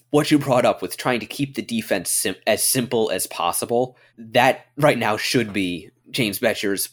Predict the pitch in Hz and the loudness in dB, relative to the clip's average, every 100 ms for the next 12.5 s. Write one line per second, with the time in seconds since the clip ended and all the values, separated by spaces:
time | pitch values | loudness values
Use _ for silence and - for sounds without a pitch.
0 | - - - 117 104 101 92 90 85 82 | -12 -12 0 2 2 0 -2 -2 -4 -6
1 | _ - - - _ _ _ _ _ 120 | _ -20 -20 -20 _ _ _ _ _ 0
2 | 87 64 65 _ _ _ _ _ - 95 | 0 0 -6 _ _ _ _ _ -6 -6
3 | - - _ _ _ - 147 165 156 139 | -6 -10 _ _ _ -6 0 4 4 4
4 | 143 113 98 107 104 107 98 - - _ | 0 0 -2 -4 0 0 0 -4 -16 _
5 | _ _ _ _ _ _ _ _ _ - | _ _ _ _ _ _ _ _ _ -6
6 | 120 - 131 - - 131 127 - 113 113 | -4 -4 -6 -8 -2 2 0 0 -4 -2
7 | 110 - 120 107 101 113 95 - 98 92 | -2 -2 -2 -2 -2 -2 -2 -2 -6 -6
8 | - - 120 113 147 127 101 90 104 113 | -10 -12 -6 -2 2 4 2 2 0 2
9 | 104 87 - _ _ _ _ - 113 113 | 0 -6 -14 _ _ _ _ -8 -4 -2
10 | 107 107 - - - 107 101 92 90 - | -4 -6 -6 -8 -8 -6 -2 0 -2 -4
11 | - - 113 - 95 - 98 101 80 - | -8 -2 -2 -2 -6 -4 -2 -2 -4 -2
12 | 127 - 90 78 62 | -2 -2 -6 -6 -10